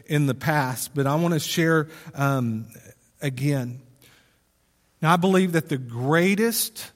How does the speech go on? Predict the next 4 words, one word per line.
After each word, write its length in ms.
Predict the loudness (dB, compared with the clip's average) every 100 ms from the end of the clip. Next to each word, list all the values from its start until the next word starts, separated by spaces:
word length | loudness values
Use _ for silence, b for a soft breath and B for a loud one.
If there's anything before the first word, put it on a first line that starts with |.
| _ _ _ _ _ _ _ _ _ _ _
enemy 640 | 0 4 4 2 -2 -4 -8 -16 _ _ _ _ _
of 280 | 0 0 0
the 100 | -2
Western 720 | 0 0 0 0 -2 -2 -4